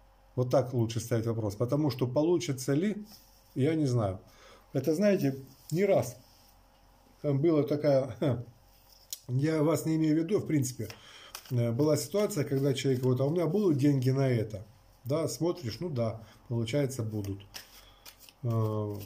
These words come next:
деньги человеку приходят, он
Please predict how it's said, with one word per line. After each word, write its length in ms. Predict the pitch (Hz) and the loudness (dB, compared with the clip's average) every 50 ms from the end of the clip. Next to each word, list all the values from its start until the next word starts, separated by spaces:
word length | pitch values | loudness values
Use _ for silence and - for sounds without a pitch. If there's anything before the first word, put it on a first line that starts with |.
| - - | -12 -6
деньги 360 | - 123 185 190 180 147 151 143 | 0 2 2 4 4 4 4 4
человеку 340 | 147 151 147 135 - 131 | 4 2 2 4 2 2
приходят, 640 | 123 139 131 127 127 151 151 156 165 202 202 202 208 - - - _ _ _ _ _ _ | 2 2 0 0 0 2 0 2 2 0 -4 -4 -8 -16 -20 -20 _ _ _ _ _ _
он 340 | 170 175 165 143 123 123 | 0 2 2 2 0 -2